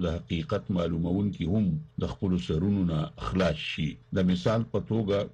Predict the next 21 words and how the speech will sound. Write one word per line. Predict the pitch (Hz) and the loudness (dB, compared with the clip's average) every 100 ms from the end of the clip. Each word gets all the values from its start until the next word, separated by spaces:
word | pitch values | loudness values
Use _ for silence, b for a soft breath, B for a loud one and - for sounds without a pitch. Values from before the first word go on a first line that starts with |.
| - | -2
کوهستان | 87 82 - 104 113 104 | 0 0 -4 0 0 0
کې | 101 95 | -2 -2
د | 90 87 | -2 -4
قتل | 78 80 - | -4 -6 -4
کړی | 85 80 | -4 -2
شوو | 117 110 104 | 0 0 0
ښځو | 107 101 98 | 0 -2 -2
په | 90 87 | 0 0
معامله | 82 80 82 98 | 0 0 0 0
کې | 98 87 78 - - 98 | 0 -2 -4 -10 -4 -4
د | - | 0
انصاف | 90 90 - 120 120 - | 0 2 2 0 0 -2
کېدو | 95 90 104 90 | 0 0 2 0
دپاره | 90 101 101 90 | 0 0 2 2
یو | 85 80 | 0 0
تن | 107 110 113 101 82 | 0 0 -2 -4 -4
افضل | 82 98 110 - | 0 0 0 -2
کوهستاني | 90 82 78 - 80 90 92 80 - - - | -2 -2 -4 -4 0 0 2 0 -4 -10 -2
لاس | 92 104 - - | 2 2 -2 -6
خپې | 104 101 | -2 0
وهل، | 90 87 107 | 2 2 2